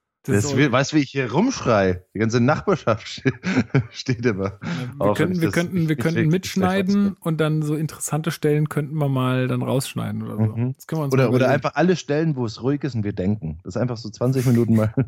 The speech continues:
Speaker 2: <laughs> zwanzig Minuten mal Ruhe ist in dem Podcast.
Speaker 1: Ja, ähm,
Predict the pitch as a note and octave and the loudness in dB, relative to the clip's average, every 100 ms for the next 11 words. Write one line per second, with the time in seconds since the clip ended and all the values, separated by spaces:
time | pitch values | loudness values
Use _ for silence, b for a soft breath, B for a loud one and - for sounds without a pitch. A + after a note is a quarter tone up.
0 | - D#3+ G2+ - C3+ C3+ B2 A#2 G2 F2+ | -2 -4 -2 0 2 4 4 2 2 4
1 | A#2 A2 E2 - - E2+ E2+ - D#2 - | 4 4 2 -2 -10 -10 -10 -10 -16 -12
2 | C#3 B2 - C#3+ C#3+ - - E3 D3+ D3 | -14 -12 -4 -2 -2 -4 -4 0 2 2
3 | C#3 | 2